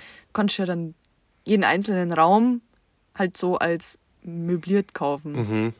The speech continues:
Speaker 1: Das war ja das fertige Haus, aber
Speaker 2: Ja.
Speaker 1: da war ja noch nichts drin.
Speaker 2: Ja.
Speaker 1: Da hab ich von jedem einfach einen anderen Raum <laughs> geschenkt bekommen.
Speaker 2: <laughs>
Speaker 1: War ein schönes Weihnachten.
Speaker 2: Ja, richtig cool.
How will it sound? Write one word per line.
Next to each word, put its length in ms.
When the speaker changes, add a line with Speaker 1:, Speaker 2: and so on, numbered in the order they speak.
Speaker 1:
Das 100
war 120
ja 60
das 140
fertige 400
Haus, 320
aber 120
Speaker 2:
Ja. 120
Speaker 1:
da 60
war 100
ja 80
noch 120
nichts 200
drin. 240
Speaker 2:
Ja. 240
Speaker 1:
Da 100
hab 80
ich 80
von 140
jedem 220
einfach 200
einen 140
anderen 260
Raum 220
<laughs> 40
geschenkt 420
bekommen. 380
Speaker 2:
<laughs> 480
Speaker 1:
War 100
ein 40
schönes 320
Weihnachten. 420
Speaker 2:
Ja, 220
richtig 260
cool. 240